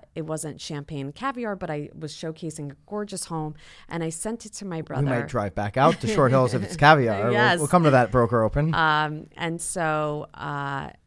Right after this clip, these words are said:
Speaker 1: I was showcasing the home, and I sent it to my brother, and I said, "What do you think?" And then I'm at this open house, and all I hear is bing, bing, bing, bing, bing, bing, bing, bing, bing, bing. I went from, and I never look at numbers. It's,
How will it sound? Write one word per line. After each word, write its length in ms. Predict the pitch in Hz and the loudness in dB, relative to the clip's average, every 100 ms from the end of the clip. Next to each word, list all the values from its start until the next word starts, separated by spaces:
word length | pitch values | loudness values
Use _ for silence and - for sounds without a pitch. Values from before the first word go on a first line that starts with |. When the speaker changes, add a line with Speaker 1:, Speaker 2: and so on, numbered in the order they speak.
| _ _ | _ _
Speaker 1:
I 380 | 156 156 151 151 147 | -6 -4 -4 -6 -8
was 100 | 151 | -8
showcasing 540 | 185 175 190 175 165 | -8 -8 -8 -8 -8
the 80 | 175 | -8
home, 240 | 254 294 | -8 -6
and 100 | 240 | -6
I 80 | 202 | -8
sent 320 | 196 202 185 | -10 -12 -12
it 80 | 175 | -14
to 120 | - | -12
my 100 | 180 | -10
brother, 300 | 160 151 147 | -8 -10 -10
and 100 | 147 | -12
I 60 | 147 | -14
said, 260 | - 143 151 | -14 -16 -14
"What 80 | |
do 60 | 147 | -14
you 100 | 139 | -14
think?" 400 | - 98 - _ _ _ _ _ _ _ - | -18 -20 -20 _ _ _ _ _ _ _ -12
And 220 | 165 160 | -8 -6
then 200 | 160 151 | -6 -4
I'm 160 | 151 147 | -6 -6
at 200 | 143 - | -10 -12
this 180 | 143 139 | -12 -10
open 180 | 131 | -10
house, 280 | 143 156 147 | -10 -8 -10
and 100 | 143 | -10
all 260 | 135 151 151 | -10 -8 -8
I 60 | |
hear 260 | 156 151 139 | -10 -12 -14
is 200 | 127 - - | -14 -18 -16
bing, 380 | - 233 233 165 - | -12 -12 -12 -14 -12
bing, 320 | 185 185 180 | -12 -12 -12
bing, 300 | 180 160 156 | -12 -10 -10
bing, 380 | 151 160 151 147 | -10 -10 -8 -10
bing, 320 | 151 160 156 156 | -8 -8 -8 -10
bing, 320 | 156 147 147 | -10 -10 -10
bing, 300 | 160 156 147 | -10 -10 -10
bing, 300 | 151 147 147 | -10 -10 -10
bing, 260 | 165 151 | -10 -10
bing. 240 | 156 156 139 - - - | -8 -8 -8 -10 -12 -10
I 80 | 185 | -4
went 280 | 208 269 - | -4 -6 -6
from, 260 | 202 170 170 | -4 -4 -6
and 160 | 170 170 | -8 -6
I 80 | |
never 340 | 180 202 220 277 | -6 -8 -8 -6
look 160 | 247 | -6
at 80 | 202 | -6
numbers. 380 | 160 147 147 160 | -6 -6 -8 -8
It's, 240 | 160 - | -12 -14